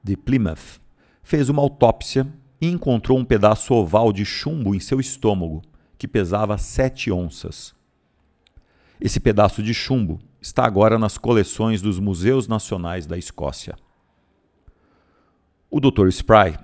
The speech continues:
escreveu um relato deste caso para a Royal Society,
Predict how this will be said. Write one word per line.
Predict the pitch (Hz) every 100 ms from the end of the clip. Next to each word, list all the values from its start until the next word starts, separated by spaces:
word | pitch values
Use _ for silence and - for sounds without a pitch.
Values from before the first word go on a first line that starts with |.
| -
escreveu | - - 135 92 110
um | 110
relato | 117 95 101 107 95
deste | 110 143 -
caso | - 92 101 82 80 -
para | 110 107
a |
Royal | 104 117 131 123
Society, | 117 123 - 117 92 - - -